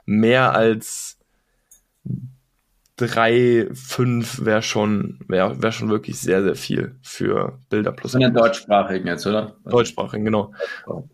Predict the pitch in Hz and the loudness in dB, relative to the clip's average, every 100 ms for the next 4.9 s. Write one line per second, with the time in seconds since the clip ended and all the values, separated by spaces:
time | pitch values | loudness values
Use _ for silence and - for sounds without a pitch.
0 | _ _ _ - 98 - 127 131 117 160 | _ _ _ -14 -12 -2 2 2 4 2
1 | 135 139 135 135 127 120 127 131 - - | 2 2 2 2 2 4 2 0 -4 0
2 | 104 107 107 104 - _ _ _ _ _ | 0 2 0 -2 -8 _ _ _ _ _
3 | _ _ _ - - - 120 110 110 - | _ _ _ -20 -8 -2 0 0 -2 -4
4 | 113 98 107 101 110 107 107 107 110 | -2 0 2 2 0 0 0 0 -2